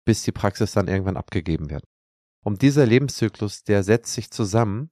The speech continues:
oder die Treiber des Lebenszyklus aus Humankapital und Betriebskapital. Betriebskapital, das sind meine, äh, Räumlichkeiten, das sind meine Tools, die ich einsetze, das ist all das, was ich, wenn man so will, so ein bisschen anfassen kann.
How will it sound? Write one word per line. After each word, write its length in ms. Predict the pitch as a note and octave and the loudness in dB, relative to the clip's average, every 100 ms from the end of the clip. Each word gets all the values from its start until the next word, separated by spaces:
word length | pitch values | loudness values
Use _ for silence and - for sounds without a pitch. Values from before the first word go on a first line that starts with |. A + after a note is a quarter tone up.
| _ _ _ _ _ | _ _ _ _ _
oder 160 | F2+ F2+ | -6 -6
die 140 | - | -6
Treiber 400 | - - G#2 B2 | -4 2 2 2
des 180 | G#2+ - | -4 0
Lebenszyklus 720 | G2+ A2 - A2 - A2 - - | 0 0 -2 -6 -2 -4 -4 0
aus 340 | F2+ F2 - | 2 2 0
Humankapital 1000 | G#2 F2 E2+ A2+ B2+ A#2+ - A2+ B2+ D#3+ - _ | 0 2 0 -2 -4 -6 -4 -2 -2 -6 -12 _
und 200 | - A#2 | -2 0
Betriebskapital. 880 | - - E3 - - E2 - D#2+ D#2 - _ _ _ _ _ _ _ | -2 -4 -6 -6 -8 -8 -8 -8 -10 -12 _ _ _ _ _ _ _
Betriebskapital, 880 | A2+ - D3+ - A#2 A2+ A2 A2+ A#2 | 0 0 0 -2 -4 -2 2 2 2
das 160 | F2 - | -4 -10
sind 360 | E2 E2 - | -14 -14 -14
meine, 600 | F2 E2+ F2+ F2+ F2 F2+ - | -2 0 0 0 -2 -4 -6
äh, 80 | F2+ | -6
Räumlichkeiten, 920 | F2+ A2+ A#2 G2+ - G#2 A2 A2 G2 | 0 0 0 -6 -4 -2 -2 -2 -4
das 220 | D#2 - | -4 -2
sind 260 | F2+ E2+ F#2 | -4 -4 -2
meine 220 | F#2 F2+ | -2 -2
Tools, 320 | - A#2+ - | 0 0 0
die 60 | G#2 | -6
ich 160 | G2+ | -4
einsetze, 680 | F#2+ G2+ F#2+ G2 - G2+ F#2+ _ _ - | -4 -4 -4 -4 -2 -2 -2 _ _ -4
das 120 | G2 | -2
ist 140 | G2 | 0
all 160 | G2 G#2+ | 2 2
das, 180 | G#2 - | 2 -2
was 100 | F#2+ | -6
ich, 140 | F#2 | -2
wenn 100 | F#2 | -2
man 140 | F#2 | 0
so 100 | E2+ | 0
will, 120 | E2+ F2 | 0 0
so 80 | |
ein 80 | F2 | -2
bisschen 180 | E2+ F#2+ | -6 -4
anfassen 480 | - F#2+ - - D#2+ | -4 -4 -4 -6 -8
kann. 240 | - F#2+ | -10 -14